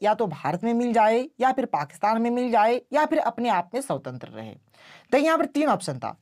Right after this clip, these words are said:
जो भी देसी रियासत था, उनके पास तीन ऑप्शन था।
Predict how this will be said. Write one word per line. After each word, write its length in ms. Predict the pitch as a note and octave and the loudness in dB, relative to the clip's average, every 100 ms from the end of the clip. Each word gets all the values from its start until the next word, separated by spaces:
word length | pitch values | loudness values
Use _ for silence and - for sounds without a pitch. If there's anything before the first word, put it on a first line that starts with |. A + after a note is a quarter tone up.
| D3 | -2
जो 140 | G#3 | 0
भी 100 | C#4+ | 2
देसी 260 | B3+ C4 B3+ | 0 -2 2
रियासत 260 | B3+ A#3 | 0 0
था, 340 | A#3+ B3+ D4+ - | 0 2 2 -2
उनके 200 | G3+ A3+ | -6 -4
पास 120 | A#3 | -4
तीन 180 | A3+ A#3 | -4 -2
ऑप्शन 280 | A3 - A3+ | -4 -2 -2
था। 160 | A#3 | 0